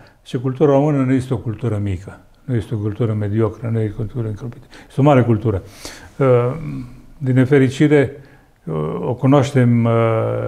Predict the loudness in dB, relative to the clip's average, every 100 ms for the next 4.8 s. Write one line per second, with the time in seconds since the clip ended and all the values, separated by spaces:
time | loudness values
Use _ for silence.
0 | -6 -8 -6 -2 0 2 0 0 2 4
1 | 2 2 -2 0 0 0 -4 -16 -20 -20
2 | _ -14 -12 -4 0 4 4 4 2 2
3 | 2 2 2 2 2 4 2 0 0 -2
4 | -2 -4 -6 -6 -20 -20 -20 -10